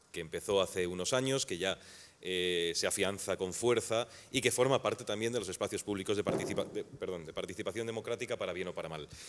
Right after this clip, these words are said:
Eh, ¿qué pros y contras le ves tú como, como ministro y también como hombre de la, de la cultura? ¿Y a qué nos enfrentamos con este nuevo espacio público digital donde ya,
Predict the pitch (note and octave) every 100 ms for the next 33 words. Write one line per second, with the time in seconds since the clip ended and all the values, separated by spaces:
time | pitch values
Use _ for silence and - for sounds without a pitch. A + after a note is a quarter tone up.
0 | - - - A#2 A#2 A#2 A2+ G#2+ - -
1 | - - D3 D3 E3 E3+ - - - -
2 | - A2+ C#3 C#3 A2+ A2+ G#2 - - -
3 | - - G2+ G#2 G#2 A2 - C3 C#3+ D3+
4 | - - - - - - - F#2+ F2+ F2
5 | E2+ F2 E2 E2 G2 C3 - C3+ C3+ C#3+
6 | - - F#2 D2+ D#2 G2 F2+ E2+ E2 -
7 | - - G2 F#2+ E2+ E2+ D#2+ D2 - F2+
8 | F2+ G#2 F#2+ A#2+ C3+ - - - C3+ B2
9 | C#3+ D3 D3+ C3+ B2 A2+ B2+ D3 D#3 -
10 | - - A2+ B2 B2+ B2+ B2 - A2+ G#2
11 | F#2+ E2 A#2+ A#2+ A2 - G#2 - - -
12 | A2+ C3+ - G#2+ A#2+ C#3 - - - -
13 | G2 G2 F#2+ G#2 A#2